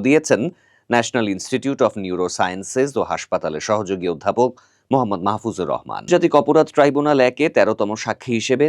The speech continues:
তিনি তার জবানবন্দিতে জানান, ওই সময়ে তার হাসপাতালে ভর্তি হওয়া গুরুতর আহত একশো সাতষট্টি জনের বেশিরভাগের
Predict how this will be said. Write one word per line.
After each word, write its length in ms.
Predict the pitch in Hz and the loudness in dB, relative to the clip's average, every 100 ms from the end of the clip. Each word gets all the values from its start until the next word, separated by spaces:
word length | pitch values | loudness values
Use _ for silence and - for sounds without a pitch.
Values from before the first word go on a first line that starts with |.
| 151 | 0
তিনি 140 | 104 | -2
তার 160 | 92 90 | -2 -4
জবানবন্দিতে 720 | 85 85 87 87 90 90 92 87 | 0 -2 0 -2 -4 -4 -4 -2
জানান, 300 | 101 104 101 107 110 | -2 -2 -4 -4 -4
ওই 80 | 87 | -4
সময়ে 360 | - 95 117 | -4 -2 -2
তার 180 | 135 78 87 | 0 -2 -2
হাসপাতালে 460 | 85 - 95 85 | -6 -6 -4 -4
ভর্তি 320 | 82 90 80 98 | -4 -6 -4 -2
হওয়া 140 | 101 127 110 | 0 0 -2
গুরুতর 320 | 87 80 80 71 | -6 -2 0 0
আহত 200 | 78 95 95 | -2 -4 -4
একশো 180 | - 101 - | -4 -10 -8
সাতষট্টি 500 | 82 - 101 - 90 | -8 -8 -12 -10 -6
জনের 260 | 92 98 90 71 | -4 -4 -6 -8
বেশিরভাগের 580 | 69 107 87 87 85 | -8 -8 -8 -8 -6